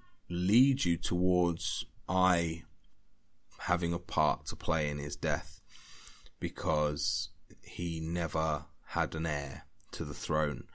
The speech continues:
And this is one of the reasons, you know, he, he, the two daughters that he did have, um, were, were stillborn or, or died at a very, very, very young age.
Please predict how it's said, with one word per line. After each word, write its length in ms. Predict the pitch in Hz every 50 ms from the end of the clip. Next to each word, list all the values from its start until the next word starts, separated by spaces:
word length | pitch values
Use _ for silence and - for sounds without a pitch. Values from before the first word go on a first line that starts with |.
| - - - - - - -
And 180 | - 80 82 85
this 200 | 82 - - -
is 200 | 76 - - -
one 160 | 76 76 73
of 80 | 69
the 80 | 69 71
reasons, 560 | 73 78 82 85 82 - 78 71 69 82 -
you 80 | 90 78
know, 140 | 80 71 67
he, 300 | 76 90 90 - - -
he, 120 | - 90
the 140 | 80 78 87
two 240 | - - - 90 82
daughters 460 | 76 85 80 76 78 - - 82 -
that 120 | - - 76
he 120 | 80 76
did 200 | 67 80 78 -
have, 380 | - 85 78 82 80 78 - - - - - - - - - -
um, 420 | 69 73 73 73 73 69 - 95 - - - - - - - -
were, 280 | 85 82 76 73 67 -
were 120 | - -
stillborn 600 | - - - 90 90 85 82 80 80 85 80 78
or, 220 | 78 71 69 69 -
or 160 | - 76 76
died 400 | 73 - 73 73 76 76 73 71
at 100 | - -
a 60 | - -
very, 260 | - 82 78 76 76
very, 240 | - 76 78 78 76
very 280 | 71 78 78 78 71
young 180 | 69 73 73 76
age. 420 | 76 76 73 69 67 - - -